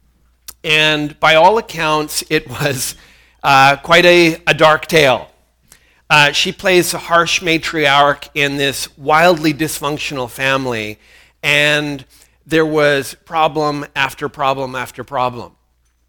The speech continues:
Uh, J P Mor-, Moreland describes it like this: "The film unrelentingly shows the family ripping itself apart. Uh, th-, scene after scene is void of warmth, humor,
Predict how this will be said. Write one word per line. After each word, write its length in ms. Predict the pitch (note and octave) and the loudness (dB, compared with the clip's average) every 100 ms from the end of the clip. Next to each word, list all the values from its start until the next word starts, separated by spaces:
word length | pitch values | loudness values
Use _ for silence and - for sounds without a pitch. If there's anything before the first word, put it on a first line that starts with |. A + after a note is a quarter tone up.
| _ _ _ _ _ - | _ _ _ _ _ -4
Uh, 160 | E3+ | -4
J 180 | F3 G#3 | -2 -4
P 140 | A3 G#3+ | -2 -2
Mor-, 400 | E3+ F3 F3+ F3 | 0 2 0 -2
Moreland 460 | E3+ F3 E3+ C3+ | 0 2 2 -2
describes 540 | C#3 - E3 D#3 E3 F#3 | -8 -8 -2 0 0 -4
it 100 | D#3 | -2
like 240 | C#3+ C3+ | -2 -2
this: 520 | D3+ C3 A2+ - - - _ _ _ _ _ | -2 -2 -4 -12 -16 -18 _ _ _ _ _
"The 80 | E3+ | -8
film 480 | - G#3 G#3+ A#3+ A#3 - F#3 | -4 -2 0 0 -4 -8 -4
unrelentingly 880 | G3+ A#3 A3+ G3 G3 F#3+ G3 F3+ E3 | -2 -4 -4 -4 -6 -6 -4 -2 -2
shows 420 | - E3+ E3 - | -4 -4 -4 -8
the 60 | D#3+ | -10
family 680 | F3 E3+ E3 D#3+ D#3 C3+ _ _ _ | -6 -4 -4 -2 -4 -6 _ _ _
ripping 500 | C#3+ E3+ F#3 F#3 F#3 | -10 -8 -8 -10 -10
itself 440 | E3+ - D3+ C3+ | -10 -6 -4 -6
apart. 500 | C3 - C3 G#2 - _ _ _ _ _ _ _ _ _ _ - | -10 -6 -6 -6 -12 _ _ _ _ _ _ _ _ _ _ -14
Uh, 140 | - | -14
th-, 180 | E3+ F#3+ F3+ | -14 -20 -18
scene 460 | - - A3+ A3+ G#3 | -10 -6 -6 -4 -4
after 380 | F#3 E3+ E3 | -4 -4 -6
scene 440 | D3+ - G#3 G3 F3+ | -8 -6 -4 -4 -4
is 260 | F3+ D3+ | -6 -8
void 360 | C3+ F#3 F#3 D#3+ | -4 -2 -2 -2
of 120 | B2+ | -6
warmth, 580 | D3 F3+ F3 - - - _ _ | -4 -2 -4 -8 -20 -20 _ _
humor, 580 | E3 E3 D#3+ D3 D3 | -4 -2 -2 -4 -8